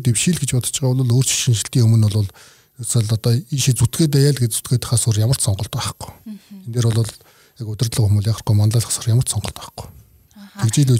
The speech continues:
Speaker 1: өөрчлөнө.
Speaker 2: Аха. Тэгээд манлайлна гэдэг дээрээ та нэг жишээ дурдаж, одоо жишээлбэл та сайн хэллээ дээ. Одоо цаасан дээр ингээд бичдэг юм а, заавал компьютер руу оруул гэл өшөө бас зөндөө өөрчлөлт шинжилүүлэлт ор-, орж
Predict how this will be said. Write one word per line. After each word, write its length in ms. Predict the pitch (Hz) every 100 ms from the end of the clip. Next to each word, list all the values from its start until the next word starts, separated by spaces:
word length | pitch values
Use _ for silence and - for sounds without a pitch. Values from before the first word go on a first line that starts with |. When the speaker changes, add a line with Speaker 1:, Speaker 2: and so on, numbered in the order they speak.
| 101
Speaker 1:
өөрчлөнө. 320 | - - 107
Speaker 2:
Аха. 680 | - _ _ - - - 196 - - - -
Тэгээд 260 | - 269 277 196
манлайлна 580 | 196 233 320 330 311 277
гэдэг 260 | 240 240 233
дээрээ 220 | 233 220
та 160 | 214 220
нэг 160 | 208 -
жишээ 300 | - 254 240
дурдаж, 480 | 185 - 190 - - _ _ _
одоо 200 | - 220 220
жишээлбэл 640 | - 233 226 202 185 - - - -
та 80 |
сайн 240 | 220 208 196
хэллээ 240 | - 208
дээ. 160 | 214 202
Одоо 120 | 190
цаасан 320 | 208 226 240 233
дээр 160 | 196
ингээд 200 | 190 190 -
бичдэг 320 | - - 190
юм 160 | 185
а, 80 | 185
заавал 320 | 208 202 196
компьютер 480 | - 190 180 196 190 -
руу 160 | 196 202 - - -
оруул 320 | 185 190 185
гэл 240 | 175 -
өшөө 240 | - 247 233
бас 280 | 196 - - - - _ -
зөндөө 420 | 202 202 196 165
өөрчлөлт 380 | - - - -
шинжилүүлэлт 460 | 208 - - 202 170
ор-, 140 | 190
орж 140 | 208